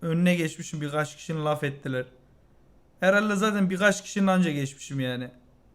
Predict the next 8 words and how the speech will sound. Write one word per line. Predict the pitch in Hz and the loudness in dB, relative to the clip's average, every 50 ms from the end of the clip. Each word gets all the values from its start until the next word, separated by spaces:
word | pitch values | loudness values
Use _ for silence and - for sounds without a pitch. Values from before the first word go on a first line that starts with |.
| - _ _ _ _ _ _ _ _ _ _ _ _ _ _ _ _ _ _ _ _ _ _ _ - _ _ - _ _ _ _ _ _ _ _ _ _ _ _ _ _ _ _ _ _ _ _ _ _ _ _ _ _ _ _ _ _ _ _ _ _ _ _ _ _ _ _ _ _ _ - | -20 _ _ _ _ _ _ _ _ _ _ _ _ _ _ _ _ _ _ _ _ _ _ _ -20 _ _ -20 _ _ _ _ _ _ _ _ _ _ _ _ _ _ _ _ _ _ _ _ _ _ _ _ _ _ _ _ _ _ _ _ _ _ _ _ _ _ _ _ _ _ _ -4
Barajı | 139 139 139 143 143 143 156 | -2 0 2 2 0 0 -2
geçtim | 156 160 156 147 - - 208 202 | -4 -4 -6 -6 -6 -6 -6 -2
oğlum. | 214 226 214 175 | -2 -2 0 2
Baraj | 147 143 147 147 147 147 | 2 2 2 2 -2 -2
kaç? | - - 233 196 - - - - _ _ _ _ _ _ _ _ _ _ _ _ _ _ _ _ _ _ _ _ _ _ _ _ _ _ _ _ _ _ _ _ _ _ _ _ _ _ _ _ _ _ _ _ _ _ _ _ _ _ _ - _ _ _ - - _ | -4 -4 -4 -4 -4 -8 -16 -20 _ _ _ _ _ _ _ _ _ _ _ _ _ _ _ _ _ _ _ _ _ _ _ _ _ _ _ _ _ _ _ _ _ _ _ _ _ _ _ _ _ _ _ _ _ _ _ _ _ _ _ -20 _ _ _ -20 -8 _
Kaçtı | 175 202 233 - - 254 214 | 2 2 2 2 0 -2 2
baraj | 208 202 185 175 160 156 | 4 4 4 4 2 0
normalde? | 170 165 165 165 156 156 170 180 208 233 262 269 | -2 -2 -2 -2 -2 -2 -2 -2 -2 -2 -2 -4